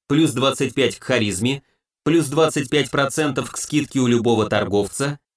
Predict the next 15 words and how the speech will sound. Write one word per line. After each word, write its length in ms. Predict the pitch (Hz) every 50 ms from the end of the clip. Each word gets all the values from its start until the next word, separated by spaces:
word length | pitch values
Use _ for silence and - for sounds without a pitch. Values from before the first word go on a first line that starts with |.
| _ _ _ _
плюс 240 | - 151 190 180 147
двадцать 400 | 151 165 180 180 175 180 175 -
пять 220 | 170 165 160 -
процентов 580 | - 143 139 139 - 175 175 170 175 170 165 -
к 80 | -
влиянию 460 | 131 135 139 135 143 147 147 147 143
на 140 | 139 139 135
окружающих, 840 | 127 131 - 139 123 - 131 113 92 85 - - - - - - - _ _ _ _ _ _ _ _ _ _ -
плюс 220 | 143 175 202 156
двадцать 420 | 147 156 180 196 196 196 190 180 -
пять 200 | 175 170 170 -
процентов 640 | - 165 156 156 - 175 165 151 - 147 - -
к 60 | -
ментальной 500 | 143 151 147 143 147 147 139 131 131 131
магии, 540 | 131 143 165 196 175 160 180 190 196 185 170